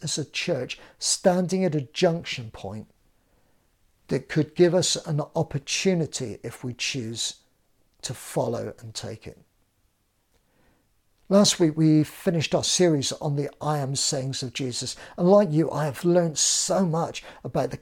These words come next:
character of God through all that Jesus said about himself. And it's no coincidence that we follow this series with a teaching series on the book of Acts in the Bible. This is supported by an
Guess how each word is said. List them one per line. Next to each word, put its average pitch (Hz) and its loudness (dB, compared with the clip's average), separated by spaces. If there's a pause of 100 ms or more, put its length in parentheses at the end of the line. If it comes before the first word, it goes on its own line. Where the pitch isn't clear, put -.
character 151 -2
of 123 -10
God 120 0
through 147 -4
all 175 4
that 151 -4
Jesus 143 -4
said 156 -2
about 135 -6
himself. 131 -6 (300)
And 175 0
it's 175 2
no 220 6
coincidence 208 2 (220)
that 175 0
we 151 2
follow 190 4 (260)
this - 2
series 165 4 (200)
with 156 4
a 151 2
teaching 160 0
series 127 -2
on 165 0
the 170 2
book - -2
of 165 0
Acts - -4 (540)
in 143 2
the 143 2
Bible. 165 0 (1400)
This 196 6
is 196 2
supported 190 0 (200)
by 165 -2
an 165 -4